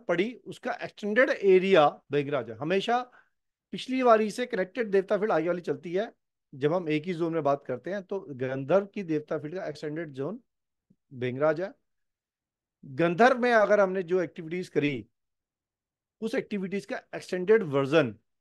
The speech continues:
रिजल्ट्स के लिए हम वही काम अगर भृंगराज पे करते हैं,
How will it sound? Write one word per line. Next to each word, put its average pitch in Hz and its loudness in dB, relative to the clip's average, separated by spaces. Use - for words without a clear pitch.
रिजल्ट्स 143 0
के 160 -2
लिए 147 0
हम 175 -6
वही 165 4
काम 196 4
अगर 165 2
भृंगराज 143 -2
पे 151 -10
करते 123 -10
हैं, 202 -10